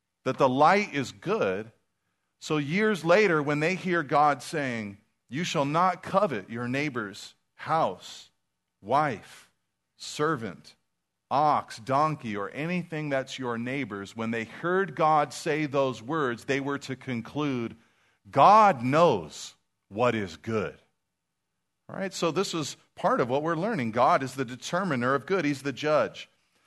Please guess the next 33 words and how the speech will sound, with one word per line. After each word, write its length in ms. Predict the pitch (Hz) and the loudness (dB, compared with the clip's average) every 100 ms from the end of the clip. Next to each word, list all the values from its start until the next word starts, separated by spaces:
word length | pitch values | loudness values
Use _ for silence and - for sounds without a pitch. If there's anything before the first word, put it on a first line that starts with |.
| _ _ _ _ _ _ _ _ | _ _ _ _ _ _ _ _
Well, 100 | 131 | 2
let's 180 | 156 170 | 2 4
move 220 | 160 151 | 0 2
on 480 | 135 127 110 107 120 - | 4 4 2 0 -4 -6
in 160 | 113 | -2
the 100 | 107 | -2
passage. 680 | 107 104 98 - 73 69 - _ _ - | -2 -6 -6 -10 -18 -18 -20 _ _ -14
The 80 | |
second 440 | 117 - 160 165 143 | -4 0 0 0 0
day 300 | 123 127 160 | 2 2 0
goes 400 | 147 123 127 127 | -2 0 0 0
like 240 | 135 135 | -2 -2
this. 460 | 147 143 82 - - _ _ | -6 -12 -12 -18 -20 _ _
And 180 | - 151 | -6 -2
God 300 | 135 165 233 | 2 4 2
said, 300 | - 151 151 | 0 2 2
'Let 220 | 143 196 | 2 2
there 120 | 208 196 | 2 -2
be 300 | 135 135 143 | 0 -2 -2
an 160 | 123 | -4
expanse 680 | 135 175 - - 113 107 113 | -4 -6 -8 -6 -4 -4 -6
in 160 | - 120 | -8 -4
the 80 | 117 | -2
midst 400 | 117 160 - - | -2 -2 -6 -8
of 100 | 123 | -6
the 80 | 117 | -4
waters, 480 | 107 117 107 101 | 0 0 0 -4
and 100 | 113 | -4
let 160 | 113 156 | 0 0
it 140 | 160 | 0
separate 640 | 131 - 160 160 147 139 - | -8 -4 -4 -2 -2 -2 -4
the 100 | 117 | -4
waters 640 | 107 107 95 95 98 | 0 0 0 -8 -12